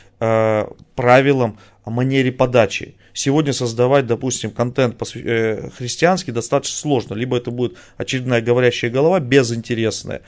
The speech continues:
пусть которая говорит на, э, извечные и абсолютно фундаментальные вещи,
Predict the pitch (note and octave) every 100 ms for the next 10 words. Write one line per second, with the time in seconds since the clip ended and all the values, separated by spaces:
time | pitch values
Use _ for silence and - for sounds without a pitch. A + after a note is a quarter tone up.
0 | - - _ B2+ - G#2+ A#2 A2 A2 A2+
1 | G2+ A2 G#2 G2+ - - - G#2+ G#2 G2+
2 | G2 G#2 A#2 C3 - G#2+ G2 F#2+ G2+ G2
3 | F#2+ D#2+ A#1+ G#1+ - - - - - -
4 | B2+ B2+ A#2+ A#2+ A#2+ B2+ C3 A2+ G#2 G2+
5 | G2+ -